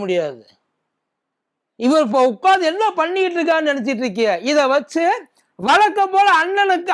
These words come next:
அண்ணன் மேல ஒரு லைட் வரணும். எல்லாரும் இறங்கி போராடுறாங்க, எல்லாரும் இது அறிக்கை கொடுக்குறாங்க, நாம ஏதாச்சும் ஒண்ணு வித்தியாசமா செய்யணுமே, டிஃபரெண்டா செஞ்சாதான் இந்த ஃபீல்டுல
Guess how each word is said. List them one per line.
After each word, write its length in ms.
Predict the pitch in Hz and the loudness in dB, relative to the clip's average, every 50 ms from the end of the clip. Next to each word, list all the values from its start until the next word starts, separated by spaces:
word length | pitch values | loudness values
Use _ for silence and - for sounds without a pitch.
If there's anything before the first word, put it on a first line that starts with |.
| 233 262 | -2 0
அண்ணன் 320 | 302 359 392 392 370 359 | -2 -2 -2 -2 0 0
மேல 220 | 339 339 359 381 370 339 | 0 0 0 0 0 0
ஒரு 120 | 330 320 285 262 | 0 0 0 0
லைட் 220 | 277 311 311 330 320 294 | 0 -2 -2 -4 -2 -2
வரணும். 280 | 277 262 247 226 180 - _ _ _ _ 165 | 0 0 -2 -4 -6 -8 _ _ _ _ -4
எல்லாரும் 360 | 196 240 254 247 269 285 269 240 | 0 2 2 2 2 2 0 0
இறங்கி 200 | 233 233 226 214 - - | 0 -2 -2 -4 -4 -2
போராடுறாங்க, 640 | 202 208 208 202 190 180 170 170 165 165 151 160 165 165 - _ _ _ _ _ _ _ _ | -2 -2 0 0 -2 -2 -4 -6 -6 -4 -4 -4 -4 -4 -6 _ _ _ _ _ _ _ _
எல்லாரும் 640 | - 170 196 233 254 262 254 262 262 285 277 269 240 220 202 185 175 170 160 156 151 147 147 160 202 247 | -4 -2 0 2 4 4 4 4 4 2 2 2 2 0 0 -2 -2 -2 -4 -4 -4 -4 -6 -4 -2 -2
இது 140 | 269 262 254 226 214 202 196 | 0 2 2 2 2 2 2
அறிக்கை 260 | 220 254 220 196 240 | 0 0 -2 -2 -2
கொடுக்குறாங்க, 480 | 214 202 190 180 185 180 175 165 151 156 147 - _ _ _ _ _ _ | -2 -2 -2 -2 -2 -4 -4 -4 -6 -8 -8 -8 _ _ _ _ _ _
நாம 440 | 196 233 269 285 311 349 359 311 302 294 277 277 | -2 0 2 4 4 2 2 0 -2 -2 0 -2
ஏதாச்சும் 440 | 277 277 294 294 330 320 320 - 302 285 | 0 0 0 0 0 -2 -4 -6 -8 -6
ஒண்ணு 200 | 269 240 202 208 | -6 -6 -6 -8
வித்தியாசமா 600 | 214 - - 277 285 277 277 269 - 285 277 262 208 - - | -8 -6 -4 0 0 0 0 -2 -4 -4 -4 -4 -6 -6 -6
செய்யணுமே, 360 | 202 190 196 180 175 170 165 - _ _ _ _ _ | -6 -6 -6 -6 -6 -10 -14 -16 _ _ _ _ _
டிஃபரெண்டா 560 | - 311 320 - 370 415 403 392 392 392 392 370 285 - | -4 -4 -2 -2 -2 -2 -2 -2 -2 -2 -2 -2 -2 -2
செஞ்சாதான் 520 | 311 320 320 339 330 311 294 285 359 370 | -6 -6 -4 -2 -2 0 0 0 -2 -2
இந்த 140 | 330 311 - - | 0 -2 -2 -2
ஃபீல்டுல 400 | - 320 359 359 339 320 311 302 | -2 -2 -2 -2 -2 -2 -2 -2